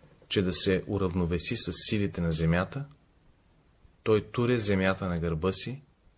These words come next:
и всичкото противодействие, което тя би му оказала, изчезва. Защо?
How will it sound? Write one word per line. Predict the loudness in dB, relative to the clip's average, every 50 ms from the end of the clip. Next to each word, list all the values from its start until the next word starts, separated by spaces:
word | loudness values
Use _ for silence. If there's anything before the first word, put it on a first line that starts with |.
| _ _ _ _ _ -8
и | -8 -6
всичкото | -4 -4 -4 -4 -4 -6 -8 -8 -10 -12 -10
противодействие, | -10 -10 -8 -8 -8 -6 -4 0 2 2 2 2 0 -4 -6 -8 -8 -8 -10 -14 _ _ _ _ _ _ _ _ _ _ _ _ _ _ _
което | -2 -2 -2 0 -2 -6 -10
тя | -6 -2 -2 0 0
би | 0 -2 -2 0
му | 0 0 -2 -2 -4 -6 -12 -16 -16 -16
оказала, | -14 -10 -6 -4 -2 -2 -2 -2 -4 -4 -6 -8 -12 -16 _ _ _ _ _ _ _ _ _ _ -8
изчезва. | -8 -4 -2 0 0 0 0 0 -2 -6 -8 -10 -14 _ _ _ _ _ _ _ _ _ _ _ _ _ _ _ _ _ _ _ _ _ -20 _ _ -8
Защо? | -6 -6 -6 -4 -4 -4 -4 -4